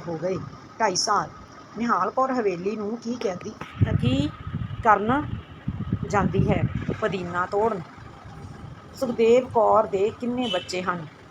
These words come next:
ਦੋ ਧੀਆਂ। ਸੁਖਦੇਵ ਕੌਰ ਕਿਹਨਾਂ ਦੇ ਘਰ ਵਿਆਹੀ ਹੋਈ ਸੀ? ਜੰਗੀਰਦਾਰਾਂ ਦੇ। ਸੁਖਦੇਵ ਕੌਰ ਦੀ ਵੱਡੀ ਧੀ ਦੀ ਉਮਰ ਕਿੰਨੀ ਸੀ? ਪੰਜ ਸਾਲ। ਸੁਖਦੇਵ ਕੌਰ ਦੀ ਨਿੱਕੀ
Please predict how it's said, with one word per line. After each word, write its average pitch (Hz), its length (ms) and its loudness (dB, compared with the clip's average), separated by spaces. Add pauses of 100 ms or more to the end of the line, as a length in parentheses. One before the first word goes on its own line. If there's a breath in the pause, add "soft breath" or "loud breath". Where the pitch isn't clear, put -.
(160)
ਦੋ 185 200 -2
ਧੀਆਂ। 190 280 -6 (1000)
ਸੁਖਦੇਵ 233 340 4 (160)
ਕੌਰ 233 240 8
ਕਿਹਨਾਂ 240 440 4
ਦੇ 247 160 6
ਘਰ 240 260 8
ਵਿਆਹੀ 202 420 0
ਹੋਈ 190 200 -2
ਸੀ? 254 320 -2
ਜੰਗੀਰਦਾਰਾਂ 175 680 -4
ਦੇ। 151 120 -8 (540)
ਸੁਖਦੇਵ 226 420 4
ਕੌਰ 247 220 6
ਦੀ 247 160 -4
ਵੱਡੀ 196 340 -2
ਧੀ 220 300 -6
ਦੀ 208 220 -6
ਉਮਰ 208 280 -6
ਕਿੰਨੀ 190 360 -4
ਸੀ? 175 220 -8 (200)
ਪੰਜ 185 200 -4
ਸਾਲ। 156 280 0 (680)
ਸੁਖਦੇਵ 214 400 0
ਕੌਰ 220 220 4
ਦੀ 233 160 -2
ਨਿੱਕੀ 254 560 -4